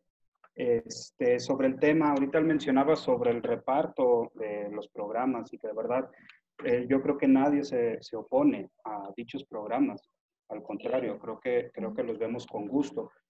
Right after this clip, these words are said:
Pero incluso tú mismo, Gil, yo he visto que tú y incluso algunos otros colegas tuyos han hecho incluso hasta críticas,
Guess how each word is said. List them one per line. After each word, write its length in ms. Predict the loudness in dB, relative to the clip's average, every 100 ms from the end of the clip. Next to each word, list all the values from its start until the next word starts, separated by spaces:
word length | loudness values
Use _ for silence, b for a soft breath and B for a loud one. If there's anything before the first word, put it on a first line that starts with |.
| _ 2
Pero 360 | 4 4 2 0
incluso 480 | 2 4 2 2 2
tú 120 | 2
mismo, 460 | 0 0 0 0
Gil, 240 | 0 -2 2
yo 140 | 4
he 40 | 4
visto 360 | 2 0 -2
que 120 | -2
tú 180 | -4 0
y 160 | 2 2
incluso 680 | 0 -8 -10 -4 -2 -4 -8
algunos 460 | -12 -10 -4 -4 -4
otros 200 | -8 -8
colegas 360 | -6 -4 -4 -6
tuyos 340 | -8 -6 -6 -8 _ _ _
han 180 | 0 2
hecho 180 | 2 2
incluso 360 | 0 2 0 -2
hasta 440 | -2 -2 -2 -4
críticas, 720 | 0 0 0 -4 -6 -6 -14